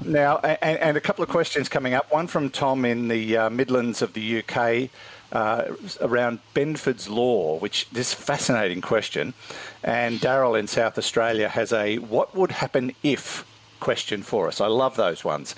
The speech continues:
So we will deal with all of that today on the Space Nuts podcast. Now, Fred, uh, to our very first,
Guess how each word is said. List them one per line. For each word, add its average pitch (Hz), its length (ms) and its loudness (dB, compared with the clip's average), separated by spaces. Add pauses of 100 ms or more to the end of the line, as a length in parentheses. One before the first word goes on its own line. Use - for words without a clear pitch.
(320)
So 117 220 2
we 117 220 0
will 113 220 2
deal 151 320 4
with 117 160 2
all 131 200 4
of 120 80 2
that 120 240 2
today 113 560 2
on 143 420 0
the 120 60 -2
Space - 520 -2
Nuts - 400 -4
podcast. 78 680 -4 (540)
Now, 147 160 4
Fred, 147 340 0
uh, 139 220 4
to 185 320 2
our 143 300 4
very 139 380 2
first, - 500 0